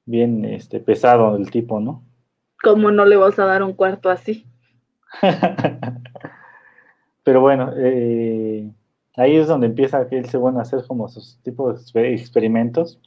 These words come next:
Speaker 1: porque quiere encontrar, eh, la cura, ¿no? El antídoto. No es que quiera hacerse, este, pasarse invisible siempre, ¿no? Quiere encontrar un antídoto.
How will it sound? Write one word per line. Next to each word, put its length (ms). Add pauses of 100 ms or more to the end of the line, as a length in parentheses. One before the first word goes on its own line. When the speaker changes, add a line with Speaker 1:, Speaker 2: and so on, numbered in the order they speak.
(680)
Speaker 1:
porque 320
quiere 220
encontrar, 520
eh, 240
la 160
cura, 300
¿no? 120
El 100
antídoto. 520 (560)
No 160
es 80
que 100
quiera 220
hacerse, 680
este, 380
pasarse 340
invisible 440
siempre, 380
¿no? 160 (160)
Quiere 180
encontrar 360
un 100
antídoto. 500